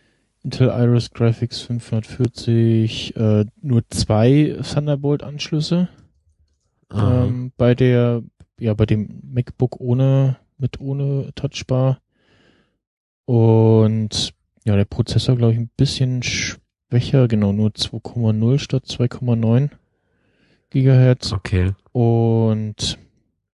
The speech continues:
Speaker 1: ähm, optional mit fünfhundertzwölf oder ein Terabyte S S D. Und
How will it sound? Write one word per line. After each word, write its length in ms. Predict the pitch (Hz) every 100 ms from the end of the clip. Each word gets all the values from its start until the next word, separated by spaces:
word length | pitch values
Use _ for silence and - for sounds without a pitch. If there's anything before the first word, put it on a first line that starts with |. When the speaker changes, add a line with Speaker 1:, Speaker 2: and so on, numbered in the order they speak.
| _ _ _ _ - - - _ _ _ _ _ -
Speaker 1:
ähm, 880 | 123 110 107 107 107 107 107 107 104
optional 1040 | 113 - - 120 113 110 107 107 107 107
mit 220 | 107 -
fünfhundertzwölf 1400 | - 123 113 - 110 107 _ _ _ - - 110 117 120
oder 220 | 120 110
ein 100 | 104
Terabyte 520 | 107 131 127 127 117 -
S 120 | 120
S 180 | 120 -
D. 320 | 120 117 113 - _ _ _ _ _ _ _ _ _ _ _ _ _ _ _ _ _ _ _ _ -
Und 540 | 117 110 107 107 -